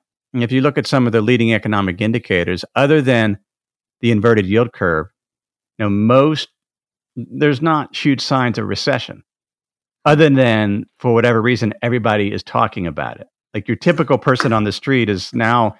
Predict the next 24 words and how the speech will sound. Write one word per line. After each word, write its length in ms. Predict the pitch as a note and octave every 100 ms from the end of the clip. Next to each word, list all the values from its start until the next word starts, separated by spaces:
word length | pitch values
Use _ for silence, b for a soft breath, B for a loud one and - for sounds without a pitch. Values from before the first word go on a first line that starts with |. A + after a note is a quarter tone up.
| _ _ _ -
waiting 400 | B2 C#3+ D3+ C#3+
for 160 | - C3
this 200 | A#2 -
recession 520 | G#2 C3 B2+ - F#2+
to 100 | E2
hit. 240 | E2 D2+ - _ _ _ _ _ _ -
But 120 | C3 C3 _ _ _ _ _ _ _ _ _ _
there's 220 | B2 B2 A#2+
not 180 | C#3
that 120 | C#3 B2
much, 220 | B2 - -
there's 200 | B2+ C#3
not 200 | C#3+ -
much, 280 | C#3 - -
you 100 | C3
know, 140 | B2 A#2+
in 140 | C3
terms 200 | C#3 C3
of 80 | A2+
unemployment 480 | B2 G#2+ - D3+ D#3
rates 180 | C#3+ -
still 240 | - C3+
super 300 | B2+ C#3 C3
low. 360 | C3 B2+ A#2